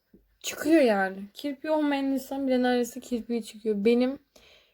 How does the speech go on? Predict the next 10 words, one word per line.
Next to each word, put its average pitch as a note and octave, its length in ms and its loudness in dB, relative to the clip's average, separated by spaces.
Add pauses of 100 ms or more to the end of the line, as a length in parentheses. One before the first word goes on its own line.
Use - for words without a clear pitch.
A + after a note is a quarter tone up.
(160)
kirpiklerim A#3+ 760 2
artık A#3 340 0
şey A#3+ 240 2
oldu F#3+ 320 0
yani. F#3+ 420 -4 (240)
Üstten B3+ 380 -2
çıkmaya G3 420 -4
başladı. G3 520 -8 (760)
Ve B3+ 160 2
bitirdim. A#3 520 2